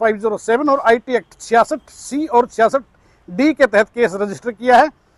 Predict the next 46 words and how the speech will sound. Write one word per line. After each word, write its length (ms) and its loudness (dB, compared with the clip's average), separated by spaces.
और, 180 6
अ, 420 6
एसपी 280 0
ने, 260 0
अ, 340 8
इस 160 -2
मामले 280 0
में, 120 -2
अ, 380 4
मीडिया 320 0
को 240 2
जो 100 -4
प्रेस 260 4
रिलीज 240 -2
भेजी 260 0
उसमें 220 -2
भी 100 0
एक 180 0
साफ 300 2
तौर 120 4
पर 100 -6
कहा 260 4
गया 160 4
है 80 6
कि 140 -8
इस, 120 -6
इस 120 -8
तरह 140 2
से 120 -2
विधायक 400 2
को 200 2
थ्रेट 240 4
करने 260 2
का 100 6
प्रयास 380 2
किया 220 2
गया 260 4
है, 100 6
उनको 200 0
ब्लैकमेल 380 2
करने 260 -2
का 120 4
प्रयास 360 0
किया 240 2
गया 220 4
है 140 4